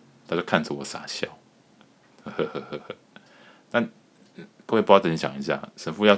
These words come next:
用什么方法跟他 talk？啊，你们可能会想说，我是教特教的嘛，所以我就本来就有很强的沟通能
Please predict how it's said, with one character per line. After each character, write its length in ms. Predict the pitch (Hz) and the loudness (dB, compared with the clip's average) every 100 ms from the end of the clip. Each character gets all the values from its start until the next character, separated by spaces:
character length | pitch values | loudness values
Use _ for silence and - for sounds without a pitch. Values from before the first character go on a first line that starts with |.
| 104 | 4
用 100 | 98 | -4
什 120 | 82 | -2
么 100 | 69 | 0
方 180 | 85 82 | 0 0
法 160 | 76 | -2
跟 120 | - 78 | -2 -2
他 60 | |
talk？ 320 | 73 71 - - _ _ _ _ _ _ _ _ _ _ _ _ _ _ - _ _ - - - - _ _ _ | 0 -4 -4 -18 _ _ _ _ _ _ _ _ _ _ _ _ _ _ -20 _ _ -20 -20 -20 -20 _ _ _
啊， 80 | - | -8
你 120 | 107 | -4
们 140 | 90 92 | -2 0
可 80 | 85 | 4
能 100 | 107 | 2
会 60 | |
想 160 | 101 80 | 2 4
说， 140 | 120 | 4
我 200 | 110 80 | 4 0
是 100 | 92 | -2
教 160 | 110 107 | 4 4
特 160 | 110 92 | 6 2
教 200 | 98 82 | 4 2
的 100 | 71 | 0
嘛， 200 | 69 - | -10 -12
所 160 | - | -4
以 60 | 127 | 0
我 120 | 98 | 0
就 300 | - 123 104 - - | 0 0 0 -8 -4
本 100 | 80 | 0
来 80 | 73 | 0
就 140 | 90 | 2
有 80 | 113 | 0
很 140 | 82 73 | 0 -6
强 160 | 73 | -8
的 60 | 73 | -6
沟 180 | 80 87 | 0 0
通 180 | 87 | 0
能 80 | 80 | -8